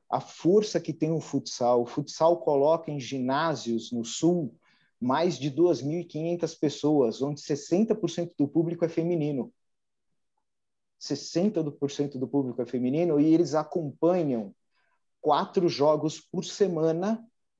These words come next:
pelo Facebook da Liga Nacional. Então, veja o poder que esses cara, que esse, que esse esporte tem.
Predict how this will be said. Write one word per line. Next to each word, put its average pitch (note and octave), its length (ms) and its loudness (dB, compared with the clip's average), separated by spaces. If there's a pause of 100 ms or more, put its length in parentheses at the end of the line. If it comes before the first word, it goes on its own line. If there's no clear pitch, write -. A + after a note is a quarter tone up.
(440)
pelo E3 180 4
Facebook D3 840 0 (600)
da C3+ 180 2
Liga D#3 600 0 (200)
Nacional. C3 680 -4 (960)
Então, C#3 300 -2
veja E3 540 4
o C#3 100 -4
poder D3+ 440 2
que - 100 -4
esses D#3+ 260 -8
cara, D3 340 -2
que - 120 -4
esse, C3+ 240 -2
que - 160 -4
esse C3+ 180 -2
esporte D3+ 560 0
tem. B2+ 380 -2